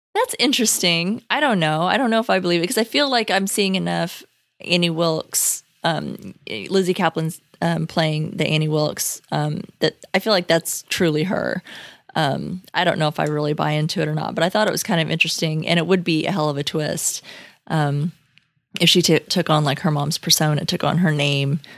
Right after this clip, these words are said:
Um, but it just had those vibes of the tying to the bed. Of course, it could be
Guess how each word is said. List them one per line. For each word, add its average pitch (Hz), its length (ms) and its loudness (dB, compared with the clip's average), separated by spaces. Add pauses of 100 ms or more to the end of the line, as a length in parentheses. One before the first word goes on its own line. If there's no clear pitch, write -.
(360)
Um, 139 280 0
but 165 100 0
it 190 220 2
just 208 260 -2
had 185 280 0
those 165 240 0
vibes 156 480 -2
of 165 200 -6
the 160 60 -6
tying 156 360 -2
to 156 100 -6
the 156 80 0
bed. - 180 0
Of - 100 -6
course, 254 360 -2 (240)
it - 160 0
could 277 260 2
be 190 380 2